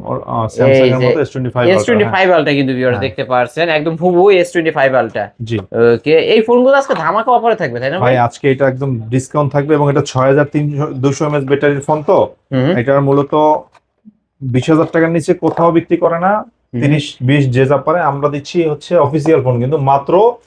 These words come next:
Speaker 2: কত দিচ্ছেন আজকে?
Speaker 1: বারো হাজার পাঁচশো টাকা।
Speaker 2: মাত্র বারো হাজার পাঁচশো
Speaker 1: হ্যাঁ, মাত্র
Speaker 2: টাকা?
Speaker 1: বারো হাজার পাঁচশো টাকায়।
Speaker 2: মানে আজকে সবার স্বপ্ন পূরণ
Speaker 1: হ্যাঁ,
Speaker 2: হবে।
Speaker 1: এবং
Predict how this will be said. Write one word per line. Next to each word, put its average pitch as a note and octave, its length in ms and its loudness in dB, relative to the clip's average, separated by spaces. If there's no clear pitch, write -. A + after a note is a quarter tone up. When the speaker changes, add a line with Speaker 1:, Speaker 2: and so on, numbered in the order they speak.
Speaker 2:
কত D#3+ 200 2
দিচ্ছেন C#3+ 240 0
আজকে? C#3+ 260 -2
Speaker 1:
বারো D#3 340 2
হাজার F3+ 220 0
পাঁচশো C3+ 280 -4
টাকা। G#2+ 100 -4
Speaker 2:
মাত্র C#3+ 400 0
বারো B3 340 4
হাজার C4+ 320 0
পাঁচশো C4+ 260 -2
Speaker 1:
হ্যাঁ, B3+ 120 0
মাত্র A#3+ 100 0
Speaker 2:
টাকা? G#3 120 -2
Speaker 1:
বারো E3 100 2
হাজার D3 140 -2
পাঁচশো C3 240 -6
টাকায়। G#2+ 240 -6
Speaker 2:
মানে F3 120 0
আজকে B3 220 -2
সবার C#4+ 380 2
স্বপ্ন D4+ 360 0
পূরণ D4 180 0
Speaker 1:
হ্যাঁ, C#4 120 2
Speaker 2:
হবে। F#3+ 180 2
Speaker 1:
এবং C3+ 300 -4